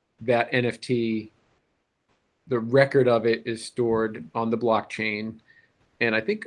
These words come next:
a few people mentioned it but the fact of the matter is, 'cause when people were saying, I think it was Julian and somebody else said, like,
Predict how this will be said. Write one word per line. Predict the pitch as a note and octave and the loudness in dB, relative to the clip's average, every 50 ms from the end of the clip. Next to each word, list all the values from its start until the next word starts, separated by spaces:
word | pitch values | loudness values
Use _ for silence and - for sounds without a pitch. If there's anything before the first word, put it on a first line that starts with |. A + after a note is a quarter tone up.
| - - | -14 -14
a | - | -12
few | - - D#3+ E3+ | -4 0 0 0
people | E3 - F3 D3 C#3 C3+ | 2 0 0 2 2 4
mentioned | C3 C3 C3 B2 - B2+ A#2+ A#2+ B2 | 6 6 4 4 2 0 0 2 4
it | B2 A#2+ - - _ _ _ - | 4 2 2 -2 _ _ _ -8
but | A#2+ B2 B2+ A#2+ A2+ - - _ _ - | 0 2 2 4 2 0 -6 _ _ -12
the | B2+ A2+ | -12 -6
fact | - C#3+ C3+ B2+ B2+ - | -2 0 0 0 0 -2
of | B2 | -4
the | B2 | -4
matter | B2 B2 B2 A#2+ A#2 A#2 A#2 A2+ | -2 -2 0 0 0 0 2 2
is, | A2 G#2+ G#2+ - | 0 -2 -4 -8
'cause | - A#2+ A2+ A#2 B2 - - | -12 -12 -12 -12 -16 -14 -10
when | A#2+ B2 A2+ | -8 -8 -6
people | - C3+ C#3 C3+ | -6 -4 2 4
were | B2+ B2 | 4 4
saying, | B2 - C3+ B2 B2 A#2+ | 6 4 4 4 4 4
I | A#2 | 4
think | A#2+ A#2 | 2 0
it | A2 | -2
was | G#2+ - | -2 4
Julian | D3+ D3+ D3+ D3 C#3+ C3+ C3+ C3 B2+ | 6 8 8 8 8 6 6 6 4
and | A#2+ A2+ | 4 2
somebody | - A#2+ A2+ A#2+ B2 | -2 -4 0 2 4
else | A#2+ A#2 - - | 4 2 2 0
said, | - A2+ - | -2 0 0
like, | A2+ G#2+ - - | 0 -2 -2 -4